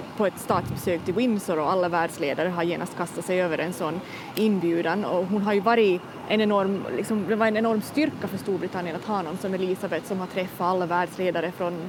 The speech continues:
från Churchill till <laughs> Mandela till, ja, alltså de här, de, de senaste världsledarna. Ehm, kommer Charles att vara lika intressant? Ehm, och där får man ju också, och, och kommer han att liksom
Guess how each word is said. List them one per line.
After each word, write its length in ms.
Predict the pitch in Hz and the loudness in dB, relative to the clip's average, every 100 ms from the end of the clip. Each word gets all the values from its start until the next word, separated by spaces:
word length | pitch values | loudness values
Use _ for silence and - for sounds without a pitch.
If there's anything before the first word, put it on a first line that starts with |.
| - | -6
från 140 | 165 | -6
Churchill 640 | - 196 180 - 202 180 - | -4 -2 -2 -2 -4 -4 -2
till 340 | 185 165 180 190 247 233 | -2 0 0 0 2 2
<laughs> 80 | 226 | 2
Mandela 540 | 202 185 185 175 170 202 | 0 2 2 2 2 0
till, 300 | 190 160 175 - - - | -2 -2 -4 -8 -8 -4
ja, 60 | |
alltså 280 | - 196 - | -4 -4 -4
de 60 | 170 | -2
här, 180 | 185 190 - 185 190 | -2 -2 -6 -6 -4
de, 60 | 196 170 170 | -2 -2 -4
de 80 | 196 - | -6 0
senaste 440 | 220 175 202 190 202 | 0 2 -2 0 0
världsledarna. 640 | 190 180 185 185 180 180 202 - - - - - - - | 0 0 0 0 0 0 -4 -6 -10 -12 -12 -12 -8 2
Ehm, 560 | 220 208 202 196 196 - - - - | 4 6 4 2 0 -4 -12 -14 -2
kommer 240 | - 233 214 | 2 4 2
Charles 460 | - 247 226 208 | 2 4 4 2
att 100 | 214 | 0
vara 220 | 196 208 202 | 2 2 2
lika 800 | 208 226 196 - 208 190 185 - | 2 2 0 2 2 4 2 2
intressant? 920 | 233 - 202 - 254 180 - - - - - - - - | 0 0 -2 0 0 -2 -8 -8 -8 -6 -8 -10 -10 -4
Ehm, 480 | 202 185 175 170 170 175 - - - - | 0 0 0 -4 -6 -8 -10 -14 -10 -2
och 80 | |
där 280 | 202 196 185 - 208 - | 0 2 0 -2 -4 -2
får 120 | 214 | -2
man 100 | 190 | 0
ju 80 | 175 | -2
också, 280 | - 208 175 185 | -4 -4 -2 -2
och, 160 | - 180 | -2 -2
och 60 | 202 | 0
kommer 200 | 226 202 | 0 0
han 220 | 220 202 | 0 -2
att 100 | 196 | -4
liksom 420 | 190 - 175 | -6 -4 -6